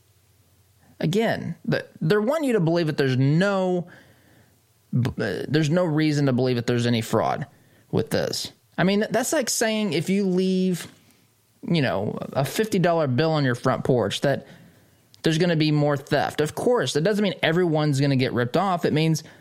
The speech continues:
somebody's gonna come along to some of these places and take the fifty dollar bill. How is this, again, controversial? To me, this is as clear and obvious as the noonday sun. Now, maybe, maybe there's safeguards, maybe there's ways to make it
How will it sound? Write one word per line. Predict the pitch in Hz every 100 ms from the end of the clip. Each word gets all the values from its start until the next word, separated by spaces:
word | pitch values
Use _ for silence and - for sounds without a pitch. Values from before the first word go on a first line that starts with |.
| - - -
somebody's | - 202 233 175 151
gonna | 147 139
come | - 143
along | 127 120 135 147
to | 139
some | - 156
of |
these | 139 127
places | - 110 120 139
and | 143
take | 147 135
the | 147
fifty | - 127
dollar | 123 120 117
bill. | 123 156
How | 95 147 202
is | 196
this, | 175 170 - - - _ _ - _ _ - -
again, | 143 147 67 52 - - -
controversial? | 147 139 135 127 156 147 98 80
To | - 127
me, | 151 151
this | 127 -
is | 123 113 110 -
as | 110 104
clear | - - 170 170
and | 139
obvious | 127 156 127 98 98
as | 123
the | 117
noonday | 120 131 123 104
sun. | - 160 120
Now, | 120
maybe, | 127 139 139 139 123 - _ - - - - - -
maybe | 117 120 123
there's | 117 -
safeguards, | 135 131 - 135 143 143
maybe | 135 123
there's | 123 117
ways | 120 120 -
to |
make | 131 120 123
it | -